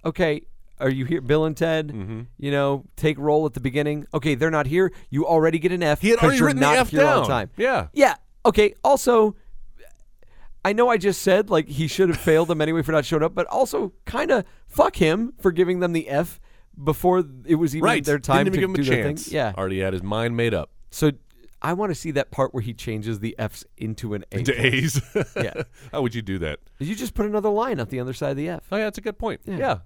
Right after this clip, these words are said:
Speaker 2: And then, yeah. No, yeah, you're right.
Speaker 1: That
Speaker 2: That'll
Speaker 1: would've
Speaker 2: work.
Speaker 1: been, that would've been a fun little
Speaker 2: It's
Speaker 1: deal.
Speaker 2: more like an H with a hat on top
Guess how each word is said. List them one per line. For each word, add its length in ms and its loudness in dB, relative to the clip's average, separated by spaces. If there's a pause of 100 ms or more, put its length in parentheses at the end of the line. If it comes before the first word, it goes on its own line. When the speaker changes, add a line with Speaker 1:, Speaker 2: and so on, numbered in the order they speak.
(100)
Speaker 2:
And 140 -16
then, 220 -16 (120)
yeah. 260 -8
No, 80 -6
yeah, 140 -6
you're 120 -6
right. 140 -8
Speaker 1:
That 80 -12
Speaker 2:
That'll 100 -2
Speaker 1:
would've 140 -2
Speaker 2:
work. 100 -4
Speaker 1:
been, 80 -18
that 100 -2
would've 140 -2
been 80 -6
a 40 -4
fun 240 -6
little 140 -6
Speaker 2:
It's 60 -10
Speaker 1:
deal. 80 -2
Speaker 2:
more 100 0
like 160 0
an 100 -4
H 480 -8
with 140 -8
a 60 -4
hat 220 -4
on 140 -6
top 260 -6